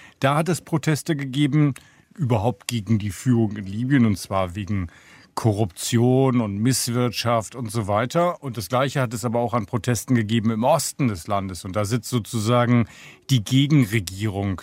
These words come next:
die Gegenregierung, die gegen Faiez al-Sarraj steht. Und zu der gehört Khalifa Haftar, den Namen hast du ja eben gerade schon genannt. Das ist ein ehemaliger General, der letztlich seit zweitausendfünfzehn schon, also seit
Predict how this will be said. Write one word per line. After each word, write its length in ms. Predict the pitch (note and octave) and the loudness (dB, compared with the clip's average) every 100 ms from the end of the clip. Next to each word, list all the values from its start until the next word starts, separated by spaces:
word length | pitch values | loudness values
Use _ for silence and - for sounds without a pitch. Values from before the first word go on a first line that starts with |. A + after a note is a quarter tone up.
| - | -6
die 100 | A2 | -4
Gegenregierung, 800 | G#2 B2 B2+ G#2 G#2 A2+ A#2 G#2+ | 0 2 2 0 -2 0 2 0
die 220 | A2 G#2+ | -2 -6
gegen 560 | - B2+ C#3+ B2 A#2 A2 | 0 2 2 4 2 2
Faiez 380 | - A#2 A2 A#2+ | 0 -2 -2 -4
al-Sarraj 500 | A2 A2+ G#2+ A2 C3+ | -6 -2 0 0 -2
steht. 400 | - D3+ C#3+ B2 - - - - - | -2 0 0 -2 -14 -20 -20 -20 -8
Und 300 | B2 A2 - | -4 -2 -2
zu 100 | A2 | 0
der 240 | A#2 A#2+ | 0 0
gehört 400 | A2 G2+ A2+ - | 0 2 0 0
Khalifa 420 | - G#2+ G#2 G2+ | -4 -4 -2 0
Haftar, 300 | G2 - G#2+ | -2 -2 -4
den 200 | F#2 F#2+ | -2 -2
Namen 220 | G#2 G#2 | 0 2
hast 220 | G2+ G#2 A2 | 0 -2 -6
du 60 | |
ja 80 | F#2+ | -4
eben 160 | F#2+ G#2+ | -2 0
gerade 260 | G#2 G2+ | 0 -2
schon 240 | G2 G2+ G2 | -4 -4 -2
genannt. 380 | G2 A2+ B2+ - - - - - | 2 4 4 0 -20 -20 -20 -6
Das 200 | G#2+ F#2+ | -4 -2
ist 240 | A#2 - A#2+ | -4 -4 0
ein 480 | G2+ G2 G2 F2 - _ - - | 2 2 0 -2 -6 _ -20 -6
ehemaliger 600 | B2 A2 G#2 G2+ G2 G#2+ | 0 2 4 2 0 -2
General, 800 | F#2 G2+ G2 F#2+ G2 A#2 C3 A2+ - - - _ - | 0 0 0 0 2 2 0 -4 -10 -20 -20 _ -6
der 400 | A#2 A2+ A#2 A2 | -2 2 2 0
letztlich 680 | G#2+ A2+ A2 - B2 F2 - | -2 -4 -4 -2 -2 -2 -6
seit 280 | G2+ G#2 - | -4 -4 -4
zweitausendfünfzehn 1400 | - A2+ - A2 A2 A2 G2+ C#3 F3+ F3 - - G#2 | -2 -2 0 -4 -2 -4 -2 2 4 2 -4 -6 -4
schon, 340 | F2+ G#2+ A2 B2 | -4 -2 -2 0
also 300 | A2 F#2+ G2+ | -2 -4 -6
seit 480 | F2 G#2+ A2 - | -2 -2 -2 -10